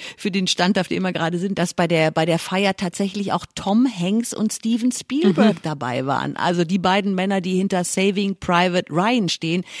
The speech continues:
Speaker 1: dem Film, der sich ja beschäftigt mit dem D-Day und, äh, eine, eine lange Einstiegssequenz hat, die schonungslos und blutig und deprimierend traurig,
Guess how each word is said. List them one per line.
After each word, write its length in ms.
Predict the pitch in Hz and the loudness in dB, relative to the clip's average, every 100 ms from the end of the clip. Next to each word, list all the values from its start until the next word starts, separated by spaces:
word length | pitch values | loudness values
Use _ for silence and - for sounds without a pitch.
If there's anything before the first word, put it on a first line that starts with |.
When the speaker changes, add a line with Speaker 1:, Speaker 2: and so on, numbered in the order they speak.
| - | -6
Speaker 1:
dem 220 | 202 233 226 | 2 4 4
Film, 380 | - 226 240 214 - - - _ _ _ | 2 4 4 2 -6 -16 -18 _ _ _
der 180 | 202 240 | 4 4
sich 200 | 233 208 | 4 2
ja 120 | 180 | 0
beschäftigt 720 | 160 160 - 156 - 151 135 - - - | 0 0 0 -2 -4 -8 -8 -12 -20 -4
mit 220 | 185 180 | 0 2
dem 240 | 185 175 127 | 2 2 0
D-Day 560 | 165 180 170 160 160 | 0 2 4 4 2
und, 400 | - 170 160 - | 0 -2 -4 -2
äh, 160 | 151 160 | 0 2
eine, 560 | 139 101 170 160 160 98 | 0 0 0 2 0 0
eine 420 | 113 165 160 156 - | 0 0 0 -2 -4
lange 380 | 170 175 254 214 | 2 4 4 4
Einstiegssequenz 1080 | 170 214 208 208 170 - 165 - 170 185 - | 2 2 0 -4 -6 -4 -6 0 0 0 -2
hat, 260 | 165 - | -2 -2
die 280 | 180 170 151 | -4 -4 -2
schonungslos 960 | 147 - 220 247 240 214 208 196 208 - | -4 -2 2 4 4 2 -2 0 -2 -4
und 320 | - 185 - | -6 -6 -4
blutig 720 | 160 202 226 - 208 196 - - - - - | 0 4 4 2 -4 -4 -8 -14 -16 -18 -18
und 380 | - 185 190 - | -8 -6 -4 2
deprimierend 720 | 202 - 214 208 220 220 220 | 2 4 2 4 4 2 0
traurig, 720 | - - 175 220 220 214 - | -4 0 4 4 2 -2 -4